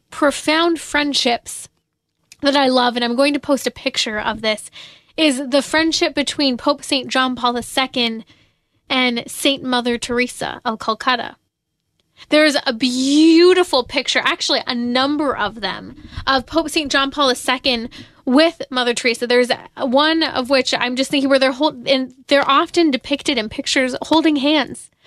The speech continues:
This beautiful friendship, this, you know, people could refer to them as two very powerful people if you like to think of it in that sense as power.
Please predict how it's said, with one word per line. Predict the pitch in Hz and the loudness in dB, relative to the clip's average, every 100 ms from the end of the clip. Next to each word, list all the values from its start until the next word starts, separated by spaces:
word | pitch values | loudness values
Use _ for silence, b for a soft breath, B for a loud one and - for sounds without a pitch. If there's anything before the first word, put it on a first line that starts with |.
| B | B
This | 302 269 | 0 2
beautiful | 247 277 349 - 311 | 4 6 6 4 0
friendship, | - 262 269 - - - - B B | 0 -2 0 -2 -2 -6 -20 B B
this, | 285 285 - - - - - _ _ | 2 2 -4 -10 -18 -18 -18 _ _
you | 302 311 | -10 -6
know, | 285 | -2
people | - 311 339 | 0 2 2
could | 330 285 | 2 -2
refer | 285 - 302 | -2 0 0
to | 302 | 0
them | 262 | -2
as | 247 | -2
two | - 277 | -4 -2
very | 269 302 285 | 0 0 -2
powerful | - 254 285 285 269 | -2 -2 -2 -2 -4
people | - 254 - 233 | -2 -4 0 -2
if | 220 | 0
you | 247 | 0
like | 247 233 | 0 -2
to | - | -4
think | 254 247 - | -4 -4 -4
of | 240 | -2
it | 240 | -2
in | 254 233 | -2 -4
that | 226 - | -4 -4
sense | - 214 220 226 | -4 -4 -6 -12
as | 233 | -14
power. | - 202 208 202 - | -8 -4 -2 -4 -12